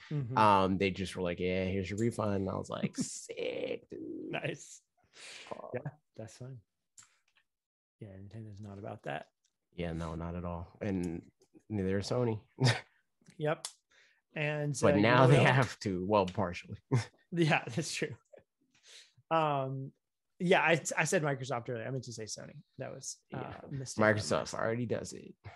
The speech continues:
Speaker 1: Mm-hmm. But speaking of Microsoft and Sony, both of those platforms are getting the game No More Heroes three,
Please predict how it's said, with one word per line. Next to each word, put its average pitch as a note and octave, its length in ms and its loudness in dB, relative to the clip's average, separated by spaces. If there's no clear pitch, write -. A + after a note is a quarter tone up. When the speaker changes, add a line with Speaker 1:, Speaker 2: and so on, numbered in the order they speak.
Speaker 1:
Mm-hmm. D#3 340 -2
But D#3+ 80 4
speaking E4+ 240 4
of A#3 60 2
Microsoft F3 400 4
and C#3+ 100 -6
Sony, G#3+ 340 -2
both B3 220 4
of A3+ 80 -8
those F#3+ 180 -2
platforms D#3 680 -4
are C#3+ 120 -2
getting D#3 320 -2
the D#3 60 -2
game C#3 380 -4
No B2+ 140 -6
More C#3+ 140 -6
Heroes C#3+ 400 -2
three, A#3+ 420 -6